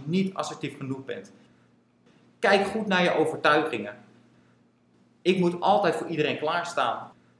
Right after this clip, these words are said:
Ik moet altijd iedereen helpen. Pas als iedereen gevoed en blij is, dan is er pas tijd voor mezelf."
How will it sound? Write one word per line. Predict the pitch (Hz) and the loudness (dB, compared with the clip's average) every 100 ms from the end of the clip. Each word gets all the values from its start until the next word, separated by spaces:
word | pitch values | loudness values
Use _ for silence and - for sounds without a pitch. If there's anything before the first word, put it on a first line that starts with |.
| _ _ _ | _ _ _
Ik | - 160 | -8 -6
moet | 160 | -4
altijd | - 165 175 | 0 0 0
iedereen | 160 143 131 | 0 0 0
helpen. | 127 160 151 117 92 - _ _ _ _ _ _ - | 0 0 2 -2 -4 -14 _ _ _ _ _ _ 0
Pas | 175 170 | 0 2
als | 156 - | 0 -2
iedereen | - 208 190 160 151 | -2 2 4 4 0
gevoed | 147 - 190 180 | -4 -2 0 0
en | - 139 | -4 -2
blij | 156 165 165 | 2 4 4
is, | 127 - - | 2 -2 0
dan | 156 | 0
is | - | 0
er | 156 | -6
pas | 139 - | -8 -2
tijd | 135 - | -2 -2
voor | 131 | -6
mezelf." | 127 135 143 208 - | -6 -2 0 0 -4